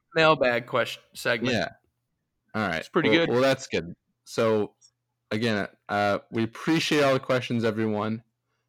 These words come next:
Speaker 2: Um, definitely, uh, keep 'em coming. And, and like I said, at Bears Blurs Belgium on Instagram or our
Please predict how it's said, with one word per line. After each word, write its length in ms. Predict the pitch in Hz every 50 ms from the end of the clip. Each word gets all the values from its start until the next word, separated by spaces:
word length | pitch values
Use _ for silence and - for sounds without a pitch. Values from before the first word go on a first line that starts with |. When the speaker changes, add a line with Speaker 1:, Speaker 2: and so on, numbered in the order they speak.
| _ _ _ _ _
Speaker 2:
Um, 500 | - 98 98 98 98 95 95 95 95 - - _ _ - - _ _ _ _ _ _
definitely, 540 | 117 107 113 113 - 120 117 113 113 113 110
uh, 200 | 107 107 107 107 - - - _
keep 180 | - - 123 120
'em 140 | 120 117 113
coming. 400 | - 117 110 113 113 117 113 107
And, 180 | 101 101 - -
and 240 | 98 98 98 98 - - - _
like 200 | - 95 98 101
I 100 | 107 95
said, 280 | 92 - 110 104 95 87
at 240 | 90 92 - - - _ _ -
Bears 220 | 98 92 92 90 -
Blurs 300 | - 107 101 92 90 -
Belgium 340 | 107 98 98 92 92 90 87
on 120 | 85 87
Instagram 640 | 95 113 120 - - - - 123 117 117 117 113 110 110
or 240 | - 90 90 87 85
our 260 | 85 85 85 76